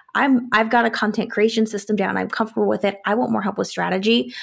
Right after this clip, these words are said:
go to my website, which is just Amanda Warfield, and learn more about my services. I will be opening up my one-to-one spaces in Q four, so you can add yourself to the wait list if you wanna be the first to hear about those.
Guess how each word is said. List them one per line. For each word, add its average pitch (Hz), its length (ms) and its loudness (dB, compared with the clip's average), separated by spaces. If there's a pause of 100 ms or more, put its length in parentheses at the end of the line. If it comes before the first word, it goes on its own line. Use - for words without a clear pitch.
(340)
go 226 220 6
to 240 320 2
my 208 180 4
website, 208 380 2
which 190 140 0
is 185 60 0
just 185 200 -4
Amanda 196 280 2
Warfield, 208 500 2 (340)
and 214 120 2
learn 262 140 6
more 269 140 4
about 240 180 2
my 202 100 0
services. 190 580 -2
I 190 100 2
will 202 200 2
be 214 240 2
opening 202 500 2 (100)
up 190 200 0
my 185 160 2
one-to-one 190 440 0
spaces 190 640 0 (380)
in 254 240 4
Q 262 240 2
four, 233 360 0
so 262 160 -4
you 202 160 0
can 196 180 -2
add 185 220 -2
yourself 190 320 -4
to 196 100 -10
the 190 80 0
wait 190 220 -2
list 415 260 0
if 220 140 -4
you 196 80 2
wanna 196 160 0
be 190 160 0
the 190 80 -4
first 190 320 -8
to 208 100 -4
hear 269 160 -2
about 269 260 0
those. 254 360 0